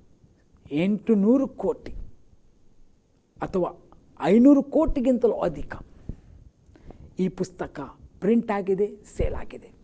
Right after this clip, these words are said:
ಅಧಿಕ. ಹಾಗಾದ್ರೆ ಎನಿಸಿಕೊಳ್ಳ್ರಿ, ಎಷ್ಟು ಕೋಟಿಗಟ್ಲೆ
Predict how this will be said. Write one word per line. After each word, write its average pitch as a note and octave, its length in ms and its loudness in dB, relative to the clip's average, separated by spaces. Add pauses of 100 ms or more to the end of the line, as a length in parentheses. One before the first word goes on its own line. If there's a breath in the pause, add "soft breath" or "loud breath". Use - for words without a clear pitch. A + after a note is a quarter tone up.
(920)
ಅಧಿಕ. F3+ 360 -4 (2250)
ಹಾಗಾದ್ರೆ E3 580 -4 (260)
ಎನಿಸಿಕೊಳ್ಳ್ರಿ, F3+ 800 -2 (600 loud breath)
ಎಷ್ಟು G3 340 -4
ಕೋಟಿಗಟ್ಲೆ - 960 -4